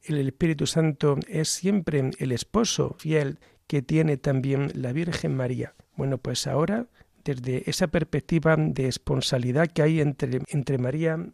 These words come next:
y el Espíritu Santo, hoy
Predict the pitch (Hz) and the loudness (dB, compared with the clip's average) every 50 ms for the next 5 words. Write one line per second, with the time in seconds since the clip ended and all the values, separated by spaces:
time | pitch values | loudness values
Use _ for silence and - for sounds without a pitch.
0 | _ _ _ - 165 151 143 131 131 135 - - 131 123 117 - _ - 185 165 | _ _ _ -12 -10 -8 -8 -8 -10 -10 -10 -12 -12 -12 -12 -12 _ -8 -8 -6
1 | 165 147 - 151 127 - - 165 156 147 131 - 143 143 - _ _ _ _ - | -6 -6 -8 -10 -10 -8 -6 -6 -6 -6 -6 -8 -8 -10 -10 _ _ _ _ 2
2 | 160 151 156 170 214 240 240 | 4 6 6 6 4 0 -4